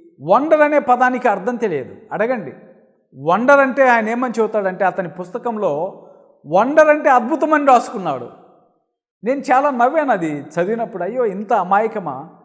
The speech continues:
వండర్ అనే పదానికి మహత్కార్యము అని అర్థము. మిరాకిల్ అంటే అద్భుతము, సైన్ అంటే సూచక క్రియ అని అర్థము. సహోదరుడా,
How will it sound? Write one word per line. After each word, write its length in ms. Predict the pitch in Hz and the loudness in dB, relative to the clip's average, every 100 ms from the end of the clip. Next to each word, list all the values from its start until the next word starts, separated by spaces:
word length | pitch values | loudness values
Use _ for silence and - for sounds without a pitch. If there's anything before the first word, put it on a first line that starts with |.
| _ _ _ _ _ _ _ _ _ _ _ - | _ _ _ _ _ _ _ _ _ _ _ -4
వండర్ 320 | 160 240 294 | -2 4 4
అనే 180 | 294 285 | 6 2
పదానికి 640 | 294 208 220 220 - 247 | 2 2 2 -2 -8 -8
మహత్కార్యము 1120 | 254 170 175 185 240 240 - 202 180 170 160 | -8 -2 -2 0 -2 -2 -6 -2 0 -2 -6
అని 120 | 175 | -6
అర్థము. 520 | 185 160 131 135 135 - _ - | -6 -6 -8 -10 -12 -14 _ -12
మిరాకిల్ 560 | 143 185 240 254 277 | -2 2 2 2 -2
అంటే 320 | 240 165 147 185 | -2 -2 -4 -2
అద్భుతము, 680 | 147 139 147 175 139 135 190 | -2 -4 -10 -8 -10 -10 -12
సైన్ 360 | 208 180 208 | -8 -6 -6
అంటే 560 | 202 175 220 302 - _ _ _ _ | -8 -8 -8 -8 -18 _ _ _ _
సూచక 440 | 220 240 233 220 | -6 -4 -4 -4
క్రియ 300 | 202 175 170 | -6 -6 -6
అని 140 | 175 | -6
అర్థము. 320 | 147 123 117 - _ _ _ - | -10 -12 -18 -20 _ _ _ -10
సహోదరుడా, 680 | 147 170 156 151 139 123 | -4 -2 -2 -2 -4 -6